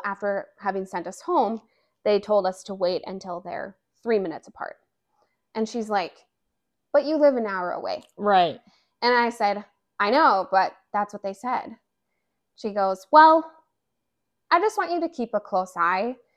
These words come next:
Speaker 1: And, like, if they do get three minutes apart and that's sustained for even, like,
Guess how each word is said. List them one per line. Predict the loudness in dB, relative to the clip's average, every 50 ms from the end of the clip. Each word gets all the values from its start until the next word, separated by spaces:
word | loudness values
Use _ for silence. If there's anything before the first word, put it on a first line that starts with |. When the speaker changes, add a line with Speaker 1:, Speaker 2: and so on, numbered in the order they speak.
| _ _ _ _ _
Speaker 1:
And, | -2 -2 0 0 -2 -2 -4 -6 -8 -8 -10 -12 -16 -20 _ _ _ _ _ _ _ _ _ _
like, | 2 2 2 2
if | -2 0 0
they | -2 -2 -2
do | -2 -4 -4 -4 -2
get | -2 -2 -2 -2
three | -4 -2 -2
minutes | -2 -2 -2 -4 -6 -10
apart | -6 _ 2 2 2 0 -4 -8 _ _ _ _ _ _ -8
and | -6 -2
that's | 0 -2 -2 -2 -6 -20 -20 -20 _ _
sustained | -12 -10 -10 -10 -10 -12 -12 -8 -8 -6 -6 -6 -8 -10 -12 _ _
for | -4 -4 -4 -4 -8 -10 _ _ _ _ _ _ _ _ _ _ 0
even, | 2 2 4 2
like, | 2 2 0 -2 -8